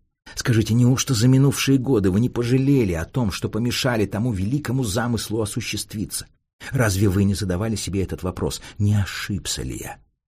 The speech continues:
Задавал, неохотно признал Ираст Петрович,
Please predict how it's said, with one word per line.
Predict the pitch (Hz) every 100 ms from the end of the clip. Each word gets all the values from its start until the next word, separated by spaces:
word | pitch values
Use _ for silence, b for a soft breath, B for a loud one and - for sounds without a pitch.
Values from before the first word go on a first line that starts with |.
| _ _ _ -
Задавал, | 85 98 123 120 117 71 57 - _ _ _ _ _ _ _ _
неохотно | 85 87 - 85 80
признал | 73 69 76 73
Ираст | 73 -
Петрович, | - - 64 82 -